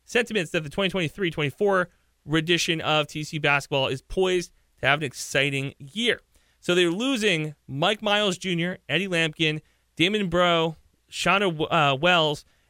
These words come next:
and Ronald Walker. Those all players will not be returning.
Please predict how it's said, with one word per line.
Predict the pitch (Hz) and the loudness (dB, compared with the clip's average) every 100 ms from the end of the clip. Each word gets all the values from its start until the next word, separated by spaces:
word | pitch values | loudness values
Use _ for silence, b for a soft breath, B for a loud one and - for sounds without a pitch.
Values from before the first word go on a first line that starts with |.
| - | -2
and | 143 143 | 0 0
Ronald | 147 170 165 | 2 2 2
Walker. | 147 180 175 131 127 - _ _ _ _ _ | 2 2 2 0 -2 -4 _ _ _ _ _
Those | 147 196 | 4 4
all | 139 180 | 4 0
players | 175 180 165 139 | 2 2 2 0
will | 143 | -2
not | 147 156 180 | 2 2 2
be | 185 | 0
returning. | 156 - 143 127 131 | -2 -2 -2 -2 -4